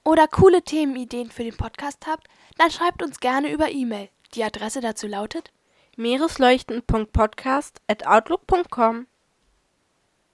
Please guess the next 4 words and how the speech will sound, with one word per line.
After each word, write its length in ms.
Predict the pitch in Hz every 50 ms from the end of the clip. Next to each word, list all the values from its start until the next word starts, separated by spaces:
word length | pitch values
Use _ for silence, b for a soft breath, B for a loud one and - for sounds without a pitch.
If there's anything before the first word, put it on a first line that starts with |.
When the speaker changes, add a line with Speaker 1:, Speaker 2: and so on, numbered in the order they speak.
| _ _ _ _ _ _ _ _ _ b b b b b b b b
Speaker 1:
In 100 | _ 277 294
unserer 320 | 277 262 262 262 269 262
ersten 380 | 247 311 339 359 - - 330 302
Folge 480 | - 262 262 262 262 262 269 269 277